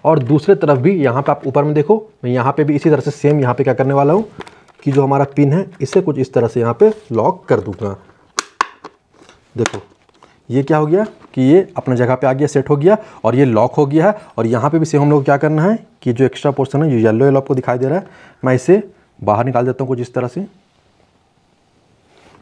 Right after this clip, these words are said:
देखो यहाँ पे ये बाहर निकल चुका है, ठीक है। तो यहाँ पे क्या हो गया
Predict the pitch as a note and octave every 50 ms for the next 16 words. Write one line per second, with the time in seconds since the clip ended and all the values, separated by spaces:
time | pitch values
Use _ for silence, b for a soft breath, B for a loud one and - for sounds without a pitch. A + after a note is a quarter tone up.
0 | _ - - G2+ - - G2+ G2+ G#2+ A2 G#2+ - A2+ A2 A#2+ C#3 F3+ - - _
1 | _ _ _ _ _ _ _ _ _ _ _ _ _ _ _ _ _ _ _ _
2 | _ _ _ _ _ _ _ _ _ _ _ _ _ _ _ _ _ _ _ _
3 | _ _ _ _ - _ - B2 A2+ G2+ F#2 G#2+ G2+ G2 F#2 - E2 D#2 - F2+
4 | - F2+ F2 E2 - - D3 C#3 F#3+ G3 G3 B B B B B - - A2 A2
5 | A2 C3 C3+ D#3+ D3 D#3 D#3+ C#3+ D3+ D#3+ D#3+ F#3+ G#3+